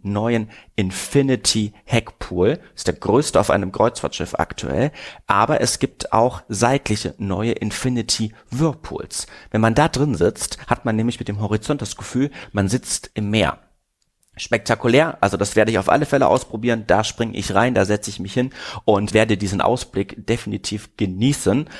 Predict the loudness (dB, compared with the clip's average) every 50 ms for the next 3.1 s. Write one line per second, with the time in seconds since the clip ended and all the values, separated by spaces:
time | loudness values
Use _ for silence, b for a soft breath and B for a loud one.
0 | B B 0 2 4 4 4 4 2 0 -4 -6 -6 -4 -2 -2 -2 0 0 0
1 | -2 -2 -2 -4 -6 -6 -4 -6 -6 -6 -8 -10 -10 -6 -4 -4 -4 -4 -8 -12
2 | -10 -4 -2 0 0 0 -2 -4 -4 -2 -2 0 2 2 0 2 0 0 -2 -2
3 | -6